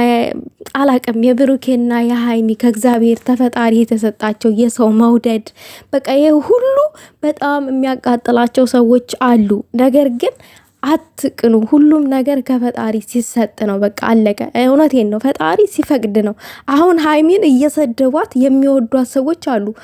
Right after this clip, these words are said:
«ብሩኬን አንተ መስደፍ-፣ አንተን መስደፍ ፈልጌ አይደለም» እያሉ እየሰደቡት መልሰው «እኛ እኮ እንወድሃለን» የሚሉ ሰዎች አሉ። አያችሁ? የሆነ ሳትፈልጉ ሴጣን ይፈ-፣ ይገፋፋችሁና ትሳደቡና እንደገና፣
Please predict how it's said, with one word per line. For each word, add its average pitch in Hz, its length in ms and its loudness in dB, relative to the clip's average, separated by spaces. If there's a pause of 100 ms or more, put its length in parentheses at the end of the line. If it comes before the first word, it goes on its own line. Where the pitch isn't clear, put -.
(200)
«ብሩኬን 330 440 2
አንተ 311 220 -2 (100)
መስደፍ-፣ 311 500 -2 (140)
አንተን 277 400 0
መስደፍ 294 420 -2
ፈልጌ 262 440 0
አይደለም» 247 460 2
እያሉ 233 380 2
እየሰደቡት 277 840 0 (420)
መልሰው 302 560 2
«እኛ 285 180 0 (100)
እኮ 277 200 -6
እንወድሃለን» 240 760 2
የሚሉ 214 340 2
ሰዎች 202 420 -4
አሉ። 196 200 -6 (280)
አያችሁ? 302 440 2 (460)
የሆነ 320 340 2
ሳትፈልጉ 302 760 0
ሴጣን 277 380 -2
ይፈ-፣ 254 280 0
ይገፋፋችሁና 269 840 0 (100)
ትሳደቡና 277 760 -2
እንደገና፣ 294 340 2